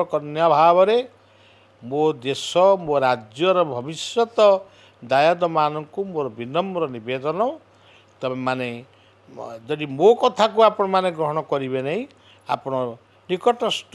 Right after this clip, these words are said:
ବିଜ୍ଞାନବାଦ ଡକ୍ଟରମାନଙ୍କ ସହିତ କନସଲ୍ଟ କରନ୍ତୁ ଯେ ଏହାର ଅପକାରିତା କେତେ ଆଉ ଉପକାରିତା କେତେ।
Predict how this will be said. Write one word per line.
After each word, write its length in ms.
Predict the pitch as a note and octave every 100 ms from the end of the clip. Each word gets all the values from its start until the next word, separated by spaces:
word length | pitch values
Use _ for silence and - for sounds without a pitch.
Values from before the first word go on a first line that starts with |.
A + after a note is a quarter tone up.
| F#3
ବିଜ୍ଞାନବାଦ 880 | C#3+ C#3+ C3+ E3+ F#3 F#3 E3+ E3 C#3 C3+ _ _ _
ଡକ୍ଟରମାନଙ୍କ 840 | A#2 C#3+ - - A3 G#3 F#3 E3+ D#3+
ସହିତ 320 | C3+ D3 C#3 C#3
କନସଲ୍ଟ 560 | - A2+ G#2 F#3+ A3+
କରନ୍ତୁ 480 | G#3+ G3+ F#3+ F#3+ D#3+ D3 - _ - _ _
ଯେ 160 | B2 D#3
ଏହାର 280 | D3 C3+ E3+ F#3 D#3+
ଅପକାରିତା 920 | C#3 - - E3 - D#3 D#3+ D3 G#3 B3 C#4+ -
କେତେ 360 | F#3+ - D4 D4+ D4+ - _ _ -
ଆଉ 160 | E3
ଉପକାରିତା 720 | A#3 - - D#3+ D3+ C#3+ B2 G3
କେତେ। 360 | G3+ - _